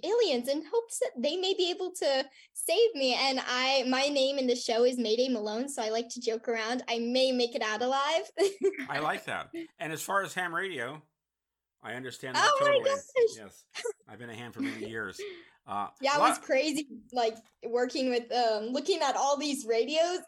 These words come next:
Speaker 1: um, 'cause I got to work with some of it. I'm like, "Whoa, how do these work?" <laughs>
Speaker 2: No, and now you need to get your ham license.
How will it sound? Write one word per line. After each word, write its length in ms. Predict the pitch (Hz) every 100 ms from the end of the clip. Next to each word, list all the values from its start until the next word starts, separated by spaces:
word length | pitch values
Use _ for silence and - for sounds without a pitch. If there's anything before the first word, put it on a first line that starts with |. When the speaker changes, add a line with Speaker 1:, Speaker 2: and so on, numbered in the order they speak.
| -
Speaker 1:
um, 300 | 262 240 240
'cause 160 | 302 262
I 80 |
got 300 | 254 247 269
to 80 | 285
work 260 | 233 254 294
with 120 | 392
some 160 | - 349
of 100 | 392
it. 140 | 381
I'm 100 | 359
like, 200 | 320 302
"Whoa, 600 | 277 302 330 359 349 294 277
how 220 | 302 392
do 100 | 453
these 220 | 381 320
work?" 1160 | 330 359 370 349 - - 466 571 - 403 349 -
<laughs> 80 | -
Speaker 2:
No, 60 | 165
and 80 | 147
now 80 | 170
you 100 | 202
need 100 | 190
to 100 | 175
get 100 | 156
your 80 | 147
ham 180 | 185
license. 460 | 208 160 - 80 -